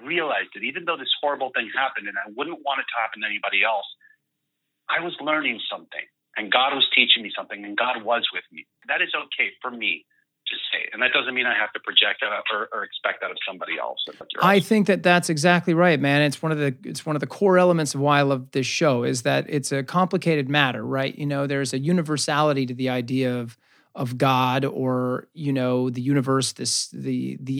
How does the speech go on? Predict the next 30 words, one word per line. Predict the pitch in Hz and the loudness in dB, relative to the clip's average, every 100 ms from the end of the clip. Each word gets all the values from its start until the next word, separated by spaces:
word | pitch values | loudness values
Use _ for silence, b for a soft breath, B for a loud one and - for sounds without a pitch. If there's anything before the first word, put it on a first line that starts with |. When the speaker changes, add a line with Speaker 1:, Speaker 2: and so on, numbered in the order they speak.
| 156 | 2
Speaker 2:
infinite, | 151 123 147 131 127 - b b b b b | 2 2 0 0 -2 -10 b b b b b
the | 147 | 2
mystery, | 147 147 - 143 135 123 123 139 | 4 4 2 0 2 2 0 -2
but | 151 139 143 139 - _ | -2 4 4 4 0 _
we | 175 160 165 156 147 | 0 4 4 4 2
can | 139 151 - | 0 -2 2
only | 190 202 190 | 4 6 6
understand | 165 147 143 156 151 | 4 2 0 0 0
it | 139 | 0
in | 135 | 0
our | 131 135 | 2 2
own | 135 | 2
personal | 127 139 - 131 127 | 0 -4 -2 -2 0
lens. | 165 151 135 135 | 2 2 2 0
And | 143 135 | 0 0
so, | - 151 143 139 120 b b - - - | 0 2 2 2 -2 b b -16 -14 -8
and | 165 156 | 0 2
it | 151 | 4
is | 151 135 - - | 4 2 -2 -4
not | 156 156 165 160 | 2 4 4 0
cool | - 208 190 | 2 6 6
to | 175 147 | 4 2
put | 165 143 | 2 2
your | 156 - | -2 0
own | 165 170 156 | 2 4 4
personal | - 160 - 143 | 2 2 2 2
lens | 160 156 | 2 2
on | 151 | 2
somebody | 143 175 165 151 185 | 4 4 6 6 8
else. | 170 139 - | 8 6 2